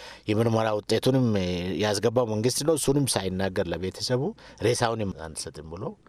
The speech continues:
እስከ ትናንት ማታ ድረስ ሬሳ ሁሉ እንግዲህ ታስሮ ነው ያለው ማለት ነው። አብደታ ኡላንሳው የአምቦ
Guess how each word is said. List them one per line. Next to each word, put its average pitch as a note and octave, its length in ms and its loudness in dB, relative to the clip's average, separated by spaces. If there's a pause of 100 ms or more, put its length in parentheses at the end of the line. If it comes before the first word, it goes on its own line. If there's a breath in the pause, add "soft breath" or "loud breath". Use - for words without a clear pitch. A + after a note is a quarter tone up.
(420 loud breath)
እስከ - 180 -4
ትናንት D#2+ 340 -6
ማታ D2 320 -8
ድረስ F2+ 260 -10 (200)
ሬሳ E2 260 -4
ሁሉ D#2 180 -8
እንግዲህ E2+ 260 -10
ታስሮ D#2 320 -6
ነው C2+ 140 -12
ያለው - 240 -16
ማለት - 340 -14
ነው። - 240 -18
አብደታ - 340 -8
ኡላንሳው D2 500 -6
የአምቦ D2+ 340 -8